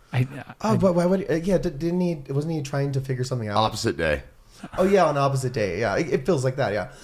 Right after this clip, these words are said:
Speaker 2: And the original liar paradox, by the way, it, it wasn't two sentences, it was just one. It says, "I am lying."
Speaker 1: Oh, wow. <laughs>
Speaker 2: And it's like, okay, is that person telling the truth? Yes, then they're not lying.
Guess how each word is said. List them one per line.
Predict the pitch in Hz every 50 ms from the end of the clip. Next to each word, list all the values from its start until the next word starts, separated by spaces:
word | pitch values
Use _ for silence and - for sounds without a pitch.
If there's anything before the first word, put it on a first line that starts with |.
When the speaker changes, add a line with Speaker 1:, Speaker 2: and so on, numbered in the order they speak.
| - - - -
Speaker 2:
And | - 180 185 180
the | - 143
original | 170 180 254 277 392 311
liar | 196 160 151 143 135 131
paradox, | 135 143 127 113 127 117 120 123 131 -
by | - 127
the | 120 117
way, | 113 113 110 110 110 -
it, | - 120 117 131
it | 127 135
wasn't | 135 143 160 143 123 -
two | - 175
sentences, | - - 156 147 139 135 139 135
it | 131 123
was | 107
just | 117 123 120 - -
one. | 117 113 107 95 98
It | 98 110
says, | 107 - 117 113 107 - - _ -
"I | 165 170 170
am | 165 160 147
lying." | 139 135 127 120 110 104 90 90 101 101 - _ _ _ _ - - - - - 247 -
Speaker 1:
Oh, | - 110
wow. | 104 101 101 101 101 - - -
<laughs> | 147 117
Speaker 2:
And | 104 135 131 131 135
it's | - - 135 135 -
like, | 139 123 113 117
okay, | 117 110 104 - 120
is | 117 113
that | 131 127
person | - 127 117 117
telling | 110 123 113 110 104
the | 98 98
truth? | - - 202 220 - 160
Yes, | 131 98 113 -
then | 123 117 113
they're | 113 113 110 110
not | 113 120 120 - -
lying. | 92 87 82 76 78 101 98